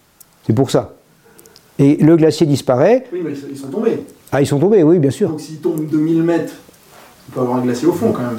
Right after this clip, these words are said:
Speaker 1: Non, ils sont pas tombés de mille mètres, là. Ils sont,
Speaker 2: Ah.
Speaker 1: ils sont, ouais, parce que c'est la mer de glace. Là, on a deux cents mètres de hauteur de moraine.
Speaker 2: Ouais.
Speaker 1: On a, surtout, on trouve des, des bois en place. C'est-à-dire qu'à, à, à soixante mètres de la surface du glacier actuel, on trouve l'âge du bronze,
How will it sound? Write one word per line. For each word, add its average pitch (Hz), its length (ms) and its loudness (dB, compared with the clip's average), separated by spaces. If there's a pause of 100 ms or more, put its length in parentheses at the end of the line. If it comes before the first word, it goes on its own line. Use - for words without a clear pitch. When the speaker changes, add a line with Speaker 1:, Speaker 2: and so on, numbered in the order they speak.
Speaker 1:
Non, 160 140 4
ils 175 60 2
sont 147 100 0
pas 160 120 -2
tombés 175 200 2
de 160 40 2
mille 156 140 4
mètres, 135 180 2
là. 120 120 0
Ils 113 140 0
sont, 127 180 0
Speaker 2:
Ah. - 20 0
Speaker 1:
ils 123 60 4
sont, 131 240 0
ouais, 120 420 4
parce - 160 -4
que 131 60 0
c'est - 100 -2
la 131 80 4
mer 123 140 2
de 143 80 2
glace. 156 280 2
Là, 117 140 2
on 120 140 2
a 120 100 4
deux 110 440 2
cents 147 180 0
mètres 143 160 2
de 131 80 2
hauteur 127 300 2
de 120 60 0
moraine. 120 340 0
Speaker 2:
Ouais. 127 280 -8 (300)
Speaker 1:
On 131 160 4
a, 156 320 0
surtout, 151 260 0
on 139 240 4
trouve 156 240 2
des, 127 200 6
des 127 200 2
bois 151 200 4
en 135 80 0
place. 147 360 -2 (420)
C'est-à-dire 139 340 2
qu'à, 120 140 2
à, 123 600 -2
à 123 80 0
soixante 170 400 0
mètres 151 200 2
de 127 80 4
la 123 120 4
surface 131 380 2
du 123 100 4
glacier 117 280 2
actuel, 160 340 2
on 135 120 2
trouve 156 240 2
l'âge 120 160 4
du 135 80 2
bronze, 117 280 2